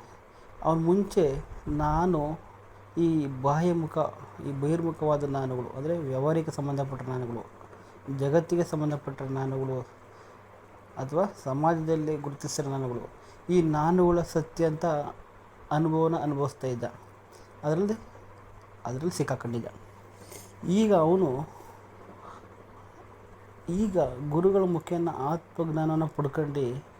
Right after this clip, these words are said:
ಆದರೆ ಅವನಿಗೆ ಏನು ಅನ್ಕೊಂಡಿರ್ತಾನೆ, ನಾನು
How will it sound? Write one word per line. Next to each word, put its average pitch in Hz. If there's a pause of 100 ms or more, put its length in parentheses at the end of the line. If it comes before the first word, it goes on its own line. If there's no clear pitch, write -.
(1900)
ಆದರೆ 175 (1160)
ಅವನಿಗೆ 180
ಏನು 202 (140)
ಅನ್ಕೊಂಡಿರ್ತಾನೆ, 156
ನಾನು 156